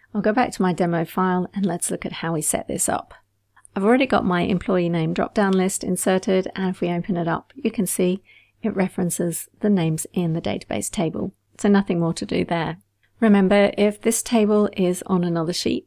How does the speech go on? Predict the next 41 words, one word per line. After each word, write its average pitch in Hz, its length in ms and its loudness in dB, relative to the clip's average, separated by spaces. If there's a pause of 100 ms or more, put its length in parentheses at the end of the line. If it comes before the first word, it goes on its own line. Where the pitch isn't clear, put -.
then 180 160 0
you'll 180 100 2
need 190 200 0
to 233 60 -6
define 170 400 -2
a 165 60 0
name 175 380 -2
for - 120 -4
the 175 120 0
employee 165 480 -2
name 156 240 -4
column 170 320 -4
first. - 460 -6 (640)
Now, 202 160 -2
to - 120 -8
populate 214 580 2
the 190 80 0
department 190 560 -2
and 165 260 -4
hourly 160 300 -2
rate, 180 320 0
you 190 160 0
could - 200 -6
use 160 240 2
V 190 120 2
lookup, 196 480 0
index - 340 0
and 180 100 2
match, - 280 -6 (140)
or 214 260 2
I'm 208 160 2
going 190 200 0
to - 120 -6
use 254 320 -2
X - 320 -8
lookup. - 460 -8 (880)
What 208 100 -2
am 202 80 2
I 185 80 4
looking 185 280 0
up? 349 160 -4